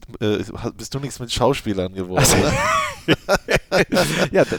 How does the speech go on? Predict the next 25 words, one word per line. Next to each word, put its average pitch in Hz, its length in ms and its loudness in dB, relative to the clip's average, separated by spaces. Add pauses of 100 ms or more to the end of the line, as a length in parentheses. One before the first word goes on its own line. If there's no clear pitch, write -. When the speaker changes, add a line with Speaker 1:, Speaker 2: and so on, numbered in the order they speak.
Speaker 2:
das, 139 320 2
das 147 280 0
wiederum 202 380 4
hat 185 120 -2
funktioniert. 127 680 -2
Speaker 1:
Ja. 107 160 -6 (400)
Speaker 2:
Nee, 139 280 2
aber, 123 280 4
äh, 127 220 6
da 117 140 4
hab 151 100 4
ich - 140 0
dann 131 240 2
übrigens 123 500 0 (160)
vielleicht 117 360 2
auch, 127 180 4 (220)
nur 185 280 6
kleine 170 320 0
Anekdote 147 440 2
Speaker 1:
Ja, 120 100 4
gerne. 131 160 2
Speaker 2:
nebenbei, 131 380 2 (420)
ähm, 135 300 0
Matthias 143 440 2
Optenhövel 180 720 2